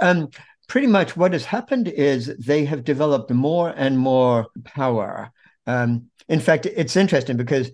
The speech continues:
nowadays everyone's terrified about the power of A I. Like, what happens if artificial intelligence just kind of takes over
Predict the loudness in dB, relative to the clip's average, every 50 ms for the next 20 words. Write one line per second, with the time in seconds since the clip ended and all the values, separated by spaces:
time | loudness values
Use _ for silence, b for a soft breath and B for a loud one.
0 | _ -16 -10 -6 -2 0 2 2 4 2 2 0 0 0 2 2 2 0 0 -2
1 | -2 0 2 2 2 0 0 -2 -2 -2 -2 -2 -4 -4 -4 -4 -6 -8 -6 -2
2 | 0 0 0 0 0 -2 -4 -4 -2 -2 -2 -4 -6 -6 -4 -2 -2 -2 -2 -2
3 | -2 0 0 0 0 0 0 -2 -2 -2 -2 -2 -2 -2 -2 -2 -2 -4 -4 -2
4 | -4 -4 -6 -8 B B B B -2 -2 0 -2 -4 -4 -4 -4 -4 -4 -4 -4
5 | -2 -2 0 0 0 0 0 -2 -2 -2 -4 -8 b b b b b -6 -6 -4
6 | -2 -2 -2 -2 -2 -4 -2 -4 -4 -4 -2 0 0 2 2 2 2 2 2 0
7 | -2 -4